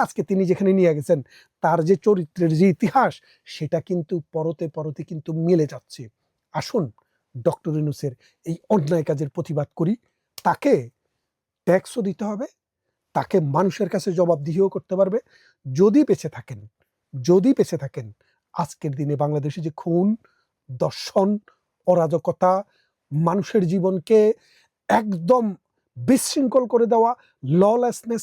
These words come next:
করে দেওয়া, সুপ্রিম কোর্টকে ধ্বংস করে দেওয়া, হাই কোর্টকে ধ্বংস করে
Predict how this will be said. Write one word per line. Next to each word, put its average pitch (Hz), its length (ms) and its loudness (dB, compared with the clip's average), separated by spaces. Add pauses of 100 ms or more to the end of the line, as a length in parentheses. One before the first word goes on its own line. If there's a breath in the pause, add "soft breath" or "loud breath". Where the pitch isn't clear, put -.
(120)
করে 220 200 4
দেওয়া, 208 180 4 (560 soft breath)
সুপ্রিম 262 460 2 (120)
কোর্টকে 240 300 2
ধ্বংস 220 200 -2 (120)
করে 214 200 4
দেওয়া, 214 180 4 (340)
হাই 254 180 2 (100)
কোর্টকে 254 320 -2
ধ্বংস 220 180 0 (120)
করে 208 120 0